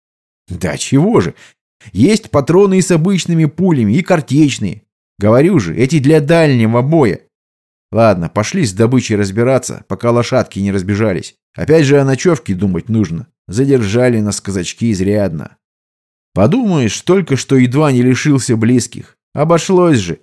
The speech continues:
так чего сопли на кулак наматывать? Что с бою взято, то свято.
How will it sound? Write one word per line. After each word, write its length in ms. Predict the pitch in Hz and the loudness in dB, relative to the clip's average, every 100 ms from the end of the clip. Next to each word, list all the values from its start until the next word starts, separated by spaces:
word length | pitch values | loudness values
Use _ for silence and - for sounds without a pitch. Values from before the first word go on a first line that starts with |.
| _ | _
так 120 | 110 | -6
чего 260 | - 160 175 | 0 2 2
сопли 380 | - 180 151 117 | 0 -2 0 -2
на 140 | 113 | -2
кулак 360 | 110 117 110 113 | -2 -2 -2 -2
наматывать? 640 | 107 110 104 85 - - _ _ _ _ _ - | -2 0 -2 -4 -10 -16 _ _ _ _ _ -20
Что 340 | - 139 185 | -2 2 4
с 80 | 135 | 2
бою 320 | 120 175 160 | 2 4 4
взято, 440 | 107 101 143 143 127 | 0 0 2 2 0
то 140 | 135 | -2
свято. 600 | - 123 131 123 87 - | -2 0 2 0 -2 -8